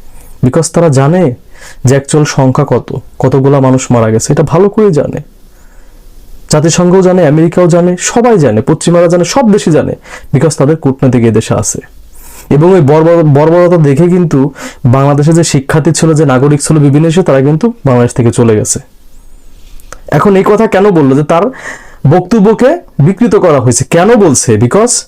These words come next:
শিক্ষার্থীরা যে বলছে যে আপনাকে ক্ষমা চাইতে হবে, তার মাথায় কিন্তু এটা গেছে, সে কিন্তু ভয় পাচ্ছে।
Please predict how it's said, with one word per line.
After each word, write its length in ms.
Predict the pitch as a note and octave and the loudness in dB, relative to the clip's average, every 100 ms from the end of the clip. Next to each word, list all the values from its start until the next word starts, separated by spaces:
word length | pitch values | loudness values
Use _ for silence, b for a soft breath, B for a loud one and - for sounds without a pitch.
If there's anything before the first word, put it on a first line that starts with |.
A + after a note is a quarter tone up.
| - | -6
শিক্ষার্থীরা 600 | - D3 - F3 G3+ G#3 | -4 -4 -4 -2 2 2
যে 120 | G#3+ | 4
বলছে 600 | C#3+ D3 - F#3+ D3 - B B B B C3 | 2 2 2 2 0 -2 B B B B -2
যে 140 | D3+ | 0
আপনাকে 320 | C#3+ E3 F3 | 0 0 0
ক্ষমা 320 | - C3+ D#3+ | 0 0 0
চাইতে 300 | G3+ F3 D3+ | 2 0 0
হবে, 300 | D3 B2 A2 - - | 0 0 -2 -4 -2
তার 140 | D3 | 0
মাথায় 320 | C3+ C3 D#3+ | 0 0 0
কিন্তু 220 | D#3+ E3 | 0 0
এটা 120 | F3 C#3 | 0 0
গেছে, 240 | A#2+ - | -2 -2
সে 80 | C#3+ | 0
কিন্তু 180 | D3+ A#2+ | 0 2
ভয় 160 | D3+ | 0
পাচ্ছে। 420 | D#3+ - - G#2+ | 0 -4 -4 -6